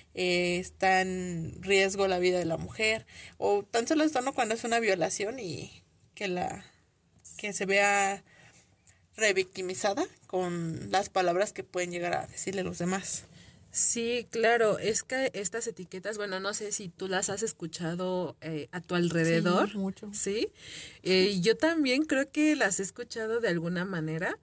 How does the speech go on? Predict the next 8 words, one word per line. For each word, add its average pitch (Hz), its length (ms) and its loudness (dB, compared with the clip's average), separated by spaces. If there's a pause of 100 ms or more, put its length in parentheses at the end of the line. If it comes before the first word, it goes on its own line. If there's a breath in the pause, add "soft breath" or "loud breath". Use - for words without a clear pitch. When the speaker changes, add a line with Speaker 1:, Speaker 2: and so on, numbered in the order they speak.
(600 soft breath)
Speaker 2:
y 190 360 0
son 214 420 2
de 262 100 4
manera 190 440 2
obviamente 180 400 -2
muy 180 180 -2
negativa, 165 500 -4
¿no? 185 200 -6